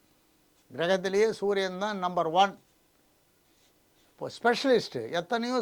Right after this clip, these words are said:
ஸ்பெஷலிஸ்ட் இருக்கா மாதிரி அந்த சிம்ம ராசியில் பிறந்த டாக்டர் ஸ்பெஷலிஸ்ட் பெயர் புகழ் அடைவார்கள். அதற்கான படிப்பை நோக்கி போவார்கள். உயர்ந்த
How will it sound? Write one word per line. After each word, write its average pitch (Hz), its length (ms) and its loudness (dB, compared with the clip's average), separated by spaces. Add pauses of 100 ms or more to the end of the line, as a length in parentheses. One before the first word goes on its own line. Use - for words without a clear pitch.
ஸ்பெஷலிஸ்ட் 190 420 -4
இருக்கா 180 180 2 (120)
மாதிரி 240 200 2 (200)
அந்த 160 160 -2 (100)
சிம்ம 240 280 -2
ராசியில் 180 440 2
பிறந்த 147 280 -4 (120)
டாக்டர் 180 340 -2 (100)
ஸ்பெஷலிஸ்ட் 180 640 -6 (500)
பெயர் 165 260 -4
புகழ் 127 260 -8
அடைவார்கள். 123 560 -6 (680)
அதற்கான 147 480 -6
படிப்பை 220 380 0
நோக்கி 175 220 -2 (100)
போவார்கள். 151 540 2 (600)
உயர்ந்த 262 340 4